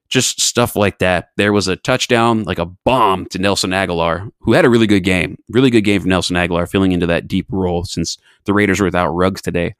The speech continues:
But there was a penalty where he got this, like, fifty-six yarder towards the end of the second, for the end of the second quarter.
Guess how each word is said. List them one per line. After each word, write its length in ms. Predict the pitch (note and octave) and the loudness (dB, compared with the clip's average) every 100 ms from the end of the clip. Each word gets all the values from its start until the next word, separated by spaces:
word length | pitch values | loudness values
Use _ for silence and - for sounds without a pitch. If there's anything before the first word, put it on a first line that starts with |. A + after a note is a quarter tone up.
| _ _ _ _ _ | _ _ _ _ _
But 100 | - | -2
there 120 | D3+ E3+ | 4 4
was 120 | D#3 | 4
a 40 | |
penalty 420 | - C#3 D3+ A#2+ | 0 0 2 4
where 460 | G2+ G2 F#2 F#2 - G#2 | 4 2 2 0 -2 -4
he 80 | |
got 160 | B2 C3 | -2 -2
this, 160 | C3 - | -2 -4
like, 160 | F2+ | -4
fifty-six 460 | B2+ A#2 G#2+ G2 - | -4 -4 -4 -4 -2
yarder 400 | F2 F2 E2 G2+ _ _ _ - | 0 0 -2 -8 _ _ _ -2
towards 380 | G#2+ F#2+ F2+ - | 2 2 0 -4
the 120 | - | -2
end 200 | G2+ F#2+ | -2 -2
of 440 | F#2 F2+ F2 F2 | -2 0 0 -2
the 320 | F#2 E2+ E2 | -2 0 -2
second, 680 | F2 - - G#2 - F#2 - _ _ _ _ _ _ _ | -4 -8 -6 -6 -4 -8 -8 _ _ _ _ _ _ _
for 120 | - | -2
the 60 | F#2+ | 0
end 180 | G2 G2 | 2 2
of 40 | |
the 80 | E2+ | 0
second 260 | F2+ D#2+ | -2 -4
quarter. 400 | - F2 F2 F#2+ | -4 -2 -2 -6